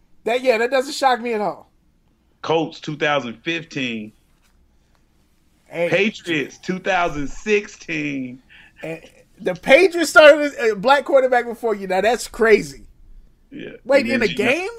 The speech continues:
Speaker 1: In a game?
Speaker 2: Come on, this man got the second, yes, the second longest streak. Two hundred ten games, man.
Speaker 1: And th-, that's remarkable at that position. That's remarkable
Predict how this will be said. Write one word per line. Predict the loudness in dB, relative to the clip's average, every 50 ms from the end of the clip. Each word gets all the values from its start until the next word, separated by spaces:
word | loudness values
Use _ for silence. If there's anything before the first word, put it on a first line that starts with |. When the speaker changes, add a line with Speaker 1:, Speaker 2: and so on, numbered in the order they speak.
| -16 -20 _ _ _ _ _ -20 -20 -20 -4 -2
Speaker 1:
In | 0 0 0
a | -2
game? | -2 -2 -2 0 0 -2 -4 -6 -10 -12 -16 -18 _ _ -18 -18 -18 -20 -20 -20 -20 -20 -20 -20 -20 -20 -18 -18 -18 -18 -18 -18 -18 -18 -16 -18
Speaker 2:
Come | -18 -18 -18
on, | -18 -16
this | -16 -12 -10
man | -10 -8 -8
got | -8 -8 -10
the | -10 -12
second, | -12 -12 -6 -4 -2 -2 -2 -4 -6 -8 -8 -6 -6
yes, | -2 -2 -2 -2 -2 -6
the | -10 -14
second | -14 -14 -8 -6 -4 -4 -4 -2 0 0 0 0 -2
longest | 0 0 2 2 2 2 0 0 -2
streak. | -2 0 2 2 2 2 0 -2 -8 _ _ _ _ _ -20 _ _
Two | -2 0 2 2
hundred | 2 0 -2 -2 -4 -4 -2
ten | -2 -2 -2 -2 -2 -4
games, | -4 -8 -8 -10 -12 -14 -18 -20 _ -20
man. | -18 -18 -16 -16 -18 -20 -20 _ _ _ _ _ _ -18 -18 _ _ _
Speaker 1:
And | -6 -6 -4
th-, | -6 -8 -6
that's | -2 -2 -2 -2 -2 -6
remarkable | -8 -6 -2 0 0 -2 -2 -6 -10 -12 -8 -6
at | -4 -4 -2 0
that | 0 -2 0 -2
position. | -8 -6 -6 -8 -8 -8 -12 -16 -18 -12
That's | -8 -8 -8 -8 -8
remarkable | -10 -10 -8 -8 -4 -4 -2 -2 -2 -4 -8 -14 -16 -16 -20 -20